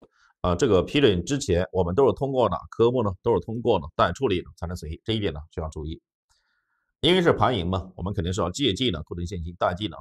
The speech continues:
待处理财产损益。那关键点呢，区分就是在批准之后的处理。那批准之后，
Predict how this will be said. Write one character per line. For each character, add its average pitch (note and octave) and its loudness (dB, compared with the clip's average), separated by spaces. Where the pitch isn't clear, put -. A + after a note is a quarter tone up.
待 F2+ -6
处 - -20
理 E2 -8
财 E2+ -10
产 F2 -6
损 - -14
益。 D#2 -10
那 E3 4
关 G3+ 4
键 G3 4
点 F#2+ 2
呢， E2+ -2
区 - -4
分 D3 0
就 D3+ 0
是 G2+ 2
在 F#2+ 2
批 - -6
准 F2+ -2
之 A#2+ -10
后 D3+ -6
的 D#2+ -8
处 E2 -12
理。 C#2+ -18
那 E3+ 8
批 - -2
准 A#2 4
之 A2 0
后， - -4